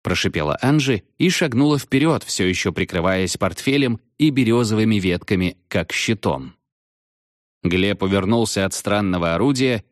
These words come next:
и соскочил со ступенек. "Ты пожалеешь", жизнеутверждающе пообещал он. "Сама ко мне прибежишь,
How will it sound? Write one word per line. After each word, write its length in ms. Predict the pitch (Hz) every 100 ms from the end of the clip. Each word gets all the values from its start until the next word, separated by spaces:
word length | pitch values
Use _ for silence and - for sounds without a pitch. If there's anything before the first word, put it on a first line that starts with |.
| _
и 120 | -
соскочил 680 | 170 - 165 - 147 - 104
со 160 | 92 107
ступенек. 640 | - 117 95 67 65 _ _ _ _ _ _ _ _ -
"Ты 160 | 92
пожалеешь", 840 | 78 98 95 120 123 82 62 - - _ _
жизнеутверждающе 1160 | 95 98 85 90 78 95 87 82 95 87 - 98
пообещал 600 | - 87 90 - 101 90
он. 240 | 76 60 _ _ _ _ -
"Сама 520 | - 127 131 143 127
ко 160 | 113 107
мне 240 | 98 95
прибежишь, 680 | 87 87 85 80 73 67 -